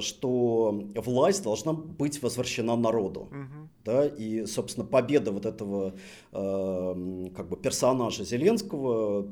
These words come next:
Speaker 1: учителя истории Голобородько, она, э, происходит, э, как, э, неожиданность, как случайность, как сбой сценария, э, который, э, готовился ограниченным кругом олигархов, которые снова планировали привести какую-то свою марионетку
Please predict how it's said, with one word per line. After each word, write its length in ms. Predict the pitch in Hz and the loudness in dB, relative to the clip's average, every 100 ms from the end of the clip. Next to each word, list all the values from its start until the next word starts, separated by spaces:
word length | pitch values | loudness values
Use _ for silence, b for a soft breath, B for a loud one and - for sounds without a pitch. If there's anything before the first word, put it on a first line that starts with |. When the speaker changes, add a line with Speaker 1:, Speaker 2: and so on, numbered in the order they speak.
| - | -10
Speaker 1:
учителя 480 | 107 107 123 107 107 | -6 -4 -4 -4 -4
истории 440 | 107 120 113 101 | -2 -2 0 0
Голобородько, 840 | 95 110 107 120 185 247 - 101 82 B B | 0 0 4 6 6 2 -2 -6 -6 B B
она, 440 | - 101 156 185 180 | -4 2 4 4 2
э, 120 | 123 110 | 0 -2
происходит, 760 | - 123 117 156 185 165 - 131 | 0 -2 -2 2 4 4 0 -2
э, 200 | 107 101 - | -4 -4 2
как, 360 | 131 139 - | 4 4 0
э, 580 | 127 120 120 117 117 117 | -2 2 4 4 2 2
неожиданность, 760 | 117 123 123 160 107 95 82 - | 2 4 4 2 0 -2 -6 -4
как 180 | 120 117 | -2 -2
случайность, 720 | - 143 - 156 127 101 - | -2 -2 4 6 6 4 -4
как 280 | - 110 - - | -6 -8 -8 -8
сбой 420 | 117 104 151 165 | -6 2 4 4
сценария, 800 | 165 - 127 139 160 117 92 - B B - | 4 0 2 2 4 2 0 -4 B B -4
э, 260 | 104 104 104 | 0 0 0
который, 560 | 107 147 147 131 120 110 | -2 0 4 4 4 2
э, 280 | 101 104 98 | 0 0 0
готовился 1040 | 104 98 135 127 113 - 104 98 98 98 | -2 0 0 2 0 -2 -2 0 0 0
ограниченным 680 | 98 107 117 123 - 98 95 | 0 0 0 -2 -4 -4 -4
кругом 460 | 120 107 101 90 B B - | -4 -2 -2 -4 B B -2
олигархов, 640 | 110 107 139 190 - 127 | 0 2 4 2 2 -6
которые 320 | 151 143 135 123 | -6 -4 -4 -4
снова 640 | - 123 123 110 101 95 | -2 -2 0 0 0 0
планировали 540 | 92 107 113 123 104 98 | -2 -2 0 -2 -2 -4
привести 480 | 98 98 95 98 123 | -4 -6 -6 -6 -6
какую-то 380 | 110 - - | -6 -8 -8
свою 260 | 110 107 107 | -6 -4 -4
марионетку 760 | 101 101 101 107 104 - 92 | -2 0 0 0 -4 -8 -10